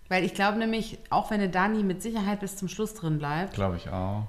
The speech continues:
Speaker 1: Und ich glaub auch eine Elena, weil man einfach da am meisten Potenzial hat,
Speaker 2: Ja.
Speaker 1: weiß ich nicht, ob die gewinnen würden, weil beide haben sich auf ihre Art schon unsympathisch gemacht. Und als eins, ich find fast als einziger gar nicht negativ aufgefallen ist halt Prince Damien.
Speaker 2: Ja.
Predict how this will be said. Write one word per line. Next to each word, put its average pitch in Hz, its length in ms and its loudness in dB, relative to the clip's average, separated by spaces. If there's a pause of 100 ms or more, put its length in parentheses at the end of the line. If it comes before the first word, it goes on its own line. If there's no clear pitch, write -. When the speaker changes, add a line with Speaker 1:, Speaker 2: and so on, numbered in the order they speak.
Speaker 1:
Und 196 180 2
ich - 80 0
glaub 202 160 0
auch 202 100 4
eine 196 140 4
Elena, 185 460 4
weil 175 120 4
man 185 140 2
einfach 180 280 -2
da 180 200 0
am 175 100 0
meisten 185 380 -2
Potenzial 180 640 -2
hat, 110 240 2
Speaker 2:
Ja. 101 80 -2 (960)
Speaker 1:
weiß 190 260 4
ich 214 100 -2
nicht, 214 160 0
ob 185 80 -6
die 196 100 -2
gewinnen 185 380 2
würden, 165 320 2
weil 170 260 2 (120)
beide 214 320 4
haben 202 160 4
sich 180 140 -4
auf 170 100 -4
ihre 190 220 -2
Art 165 200 0
schon - 140 -4
unsympathisch 160 640 -2
gemacht. 156 280 -2
Und 165 100 -2
als 165 260 -2
eins, 226 420 0
ich - 200 -8
find 262 200 -2
fast - 320 -4
als 214 360 -4 (440)
einziger 262 600 2
gar 180 380 4
nicht 339 380 0 (460)
negativ 240 400 0
aufgefallen 226 440 0
ist - 200 -6
halt 208 140 -2
Prince 196 220 -2
Damien. 175 380 -2
Speaker 2:
Ja. 104 120 0